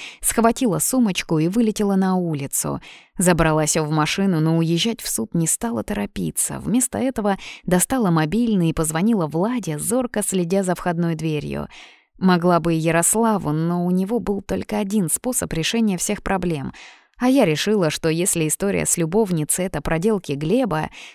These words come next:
то уж с ним разберусь сама, чтобы наверняка отбить охоту шутить в будущем. «Привет!» — радостно ответила Влада.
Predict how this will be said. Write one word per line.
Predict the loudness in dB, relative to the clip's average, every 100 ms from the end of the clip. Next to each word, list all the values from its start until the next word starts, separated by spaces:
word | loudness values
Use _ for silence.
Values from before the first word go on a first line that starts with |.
| -2
то | 2
уж | 4 2 0
с | -2 0
ним | 2 2
разберусь | 0 -4 -2 -2 0 0
сама, | 0 0 0 -2 -6 -12
чтобы | -10 0 2 4
наверняка | 4 4 4 4 2 0 -4 -4
отбить | -2 -2 -2 -4
охоту | -8 -8 -8 -6
шутить | -6 -6 -4 -4 -4
в | -6 -8
будущем. | -6 -6 -6 -6 -6 -6 -8 -14 -20 _ _ _ _ _ _ _ _ _ 4
«Привет!» — | 6 8 8 6 4 2 -2 _ _ _ _
радостно | -2 0 0 0 0 0
ответила | 0 -2 -2 -2
Влада. | 0 -2 -2 -6